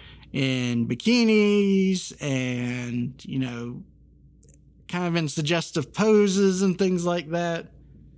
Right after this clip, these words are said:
But for other men, she had sent out little videos where she had secretly filmed her daughter Jessie, you know, getting out of the shower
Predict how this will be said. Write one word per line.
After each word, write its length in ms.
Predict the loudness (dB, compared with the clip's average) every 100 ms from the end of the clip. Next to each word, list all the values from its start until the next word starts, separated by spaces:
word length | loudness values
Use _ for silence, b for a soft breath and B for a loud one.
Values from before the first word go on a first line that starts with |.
| -20 -20 -20 -6 0
But 220 | 0 2
for 200 | 4 6
other 320 | 6 6 4
men, 360 | 4 4 2 0
she 320 | 0 0 2
had 220 | 0 -2
sent 300 | -2 0 2
out 320 | 0 -2 -2
little 220 | 0 2
videos 800 | 2 2 2 2 0 -4 -8 -10 -4
where 160 | -2
she 180 | -2 -2
had 120 | -2
secretly 560 | -2 -2 0 0 0 -2
filmed 560 | 0 2 2 2 2 0
her 100 | 0
daughter 340 | 2 2 0
Jessie, 440 | 0 -2 -2 -4
you 160 | -2 -2
know, 360 | -2 -2 -4 -6 -14 B B -20 -10
getting 300 | -4 -2 0
out 160 | 0 0
of 40 |
the 80 | 0
shower 760 | 0 0 2 2 2 0 -2